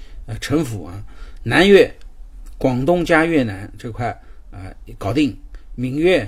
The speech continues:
呃，现在也不造反了啊。朝鲜，呃，以前也搞定。还有北方的匈奴，现在萎缩在漠北啊。那个，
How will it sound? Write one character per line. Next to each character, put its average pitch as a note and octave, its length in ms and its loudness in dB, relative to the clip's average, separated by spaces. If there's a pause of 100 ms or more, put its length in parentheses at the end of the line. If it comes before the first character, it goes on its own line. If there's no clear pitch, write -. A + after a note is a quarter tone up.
(380)
呃， F2+ 100 -12
现 C#3 180 -4
在 A#2+ 80 -4
也 G2+ 60 -4
不 - 100 -10
造 G2+ 200 -4
反 D#2+ 180 -10
了 D#2+ 60 -16
啊。 G2+ 200 -10 (240)
朝 E3 220 4
鲜， G#2+ 260 -2 (340)
呃， G2+ 180 -8
以 G#2 100 -8
前 C3 200 -4
也 C3 60 0
搞 G2 220 -4
定。 G#2+ 180 -4 (300)
还 D#3+ 160 4
有 C#3+ 180 10 (140)
北 F#2+ 240 -2
方 E3 300 0
的 B2+ 280 2 (220)
匈 G#3 260 -4
奴， C#3+ 300 -2 (220)
现 B2+ 180 -6
在 A#2 260 -2 (320)
萎 G#2 160 -4
缩 C#3+ 220 4
在 C3+ 160 2
漠 D3 220 2
北 C#2+ 140 -8
啊。 E2 300 -12 (540)
那 F2+ 60 -14
个， F2 240 -12